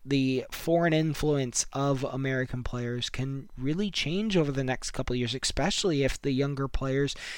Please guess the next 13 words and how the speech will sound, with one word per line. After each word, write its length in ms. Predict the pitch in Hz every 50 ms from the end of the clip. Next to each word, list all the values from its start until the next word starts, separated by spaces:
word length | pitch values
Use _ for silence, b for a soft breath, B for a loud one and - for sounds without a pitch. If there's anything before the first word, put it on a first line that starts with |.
| B B B -
take 420 | - - 156 160 180 - - -
these 300 | - 139 143 139 131 -
contracts 560 | - - - 127 127 123 - 123 123 - - 135
abroad 640 | 120 - 123 117 123 160 196 190 135 120 120 123 -
and 200 | 117 123 123 -
play 280 | - - 127 139 165 165
with 160 | 165 147 -
these 340 | - 131 135 131 123 - - B B B B B
sides 640 | B - - - 143 151 151 143 143 139 135 131 147 - - - - - -
in 360 | - 143 143 143 143 147 147 - -
other 220 | 139 139 147 143
countries, 580 | - - - 147 165 180 - - 151 139 123 -
or 300 | 135 131 131 131 131